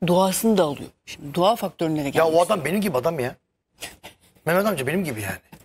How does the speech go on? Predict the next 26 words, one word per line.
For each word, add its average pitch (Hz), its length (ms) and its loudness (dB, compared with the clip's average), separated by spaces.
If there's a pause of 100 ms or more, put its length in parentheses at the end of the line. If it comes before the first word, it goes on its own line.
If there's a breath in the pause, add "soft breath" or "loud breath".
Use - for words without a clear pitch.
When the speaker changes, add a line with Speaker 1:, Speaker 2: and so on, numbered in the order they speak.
(720)
Speaker 2:
O 202 100 0
da 196 120 0
benim 123 180 -2
gibi. 101 180 -6
O 165 180 2
aynı, 196 260 2
aynı 202 300 2
hücreleri, 120 320 0
aynı 190 280 0
D 127 160 0
N 107 80 -6
A'yı 101 80 -4
Speaker 1:
Hı. - 40 -10
Speaker 2:
paylaşıyoruz. - 580 -8
Aynı. 170 260 0 (440 loud breath)
Benim 247 140 2
tek 262 220 -4
farkım 123 460 -4
var. - 200 -20 (460)
Ben 220 140 0
ezberleyebildiğim 202 880 0
için 156 300 -8 (760)
bunları 208 260 2
öğrenmişim, 254 520 0
ilaçları. 135 500 -2 (140)
Bu. 330 160 0